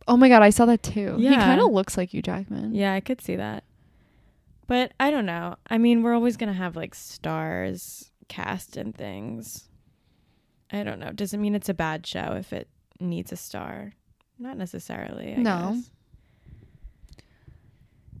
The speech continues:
Speaker 2: People wanna see, like, people they know.
Speaker 1: Yeah, of course. They wanna be excited.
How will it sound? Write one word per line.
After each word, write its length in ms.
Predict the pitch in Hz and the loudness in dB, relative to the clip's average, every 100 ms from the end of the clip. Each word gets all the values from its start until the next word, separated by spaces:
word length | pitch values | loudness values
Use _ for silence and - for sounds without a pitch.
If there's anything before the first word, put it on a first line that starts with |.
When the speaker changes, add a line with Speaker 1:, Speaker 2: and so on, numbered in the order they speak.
| - 98 - _ _ _ - _ - - - - _ - - | -14 -14 -14 _ _ _ -20 _ -20 -20 -20 -20 _ -16 -10
Speaker 2:
People 360 | - - 359 | -6 -4 -2
wanna 240 | 403 415 311 | 0 0 -2
see, 280 | - 233 | -6 -6
like, 240 | 220 202 175 | -4 -4 -6
people 340 | - 190 185 | -8 -4 -4
they 160 | 175 170 | -4 -4
know. 460 | 170 170 123 196 190 - - - - _ _ _ _ _ _ - | -4 -6 -6 -10 -12 -20 -20 -20 -20 _ _ _ _ _ _ -4
Speaker 1:
Yeah, 460 | 359 311 170 185 214 _ _ - | 2 4 2 0 -6 _ _ -16
of 80 | |
course. 640 | - 370 254 202 214 - _ _ _ _ _ _ _ _ _ _ _ _ _ _ _ _ - | -10 -6 -4 -6 -10 -16 _ _ _ _ _ _ _ _ _ _ _ _ _ _ _ _ -2
They 80 | 240 | 0
wanna 180 | 240 233 | 2 2
be 120 | 240 | -2
excited. 840 | 220 - 208 208 202 190 190 208 | -2 -2 0 0 0 -2 -4 -12